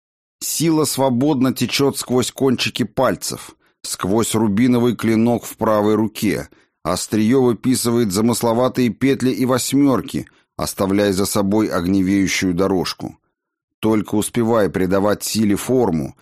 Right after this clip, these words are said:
выстраивай цепочки трансформаций, завершай последним преображением, четким образом,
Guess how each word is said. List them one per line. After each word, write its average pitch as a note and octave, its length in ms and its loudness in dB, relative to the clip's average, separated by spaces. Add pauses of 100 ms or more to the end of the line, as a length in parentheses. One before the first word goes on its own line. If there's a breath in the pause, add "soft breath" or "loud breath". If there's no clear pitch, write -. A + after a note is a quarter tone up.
(240 soft breath)
выстраивай B2+ 680 0
цепочки C3 500 -2
трансформаций, B2 960 0
завершай G2+ 560 0
последним A#2 680 0
преображением, A2 1000 0
четким B2+ 540 0
образом, E2+ 640 -2